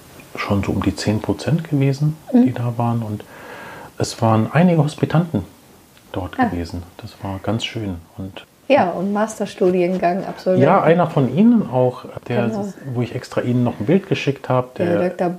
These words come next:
Speaker 2: Bösch war das, glaub
Speaker 1: der,
Speaker 2: ich.
Speaker 1: der, als ich das Teambild von unserer Praxis gezeigt habe,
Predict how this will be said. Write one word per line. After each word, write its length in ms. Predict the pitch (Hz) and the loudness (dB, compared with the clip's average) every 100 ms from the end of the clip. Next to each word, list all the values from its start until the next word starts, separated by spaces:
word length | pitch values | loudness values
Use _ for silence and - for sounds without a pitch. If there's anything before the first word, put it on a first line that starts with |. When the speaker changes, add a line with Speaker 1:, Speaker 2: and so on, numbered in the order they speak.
| - | 2
Speaker 2:
Bösch 320 | 196 220 - | 2 2 -2
war 100 | 190 190 | -6 -6
das, 180 | 196 - | -10 -10
glaub 140 | - 202 | -6 0
Speaker 1:
der, 220 | 107 107 | 2 2
Speaker 2:
ich. 160 | 104 - - | 0 -8 -6
Speaker 1:
der, 120 | 113 104 | -4 -2
als 160 | 107 | 0
ich 100 | 113 | -2
das 220 | - 135 - | -2 -6 -2
Teambild 580 | 151 196 165 139 143 | 2 4 6 6 4
von 160 | - 127 | 0 -4
unserer 260 | 127 113 101 | -4 -4 -4
Praxis 420 | - 165 - 135 | -2 -2 -2 -6
gezeigt 500 | 127 - 123 120 - | -10 -6 -6 -6 -6
habe, 300 | 110 107 | -6 -6